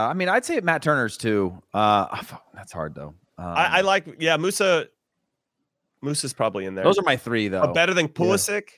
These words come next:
Speaker 2: or, like, above Pulisic?
Speaker 1: And just like, ju-, just like the fans that ran into Jimmy, I think they're all equal.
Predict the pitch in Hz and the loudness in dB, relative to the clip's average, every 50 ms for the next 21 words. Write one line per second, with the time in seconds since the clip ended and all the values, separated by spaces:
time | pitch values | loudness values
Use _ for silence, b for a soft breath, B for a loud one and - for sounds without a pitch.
0 | _ _ _ - 127 135 120 135 139 135 131 98 127 135 147 151 _ - 180 180 | _ _ _ -6 -4 -2 0 -2 0 -2 -2 0 2 2 2 0 _ -12 -10 -10
1 | 185 - - 185 175 _ _ _ _ _ _ - - 135 - 196 196 - 220 202 | -10 -8 -10 -12 -12 _ _ _ _ _ _ -2 -2 0 4 4 4 4 4 2
2 | 165 - 180 180 151 139 190 190 190 214 202 170 180 - 180 175 175 160 175 165 | 2 4 0 0 4 4 4 4 6 4 2 2 2 2 4 4 4 6 4 4
3 | 151 160 160 156 156 151 139 127 143 143 135 127 117 113 113 117 - 131 120 - | 4 4 4 4 4 2 2 2 2 2 4 4 4 4 2 2 0 -4 -2 0
4 | 123 113 113 110 113 110 110 - - 90 85 - _ | 2 4 4 6 4 4 2 -2 -4 -8 -8 -8 _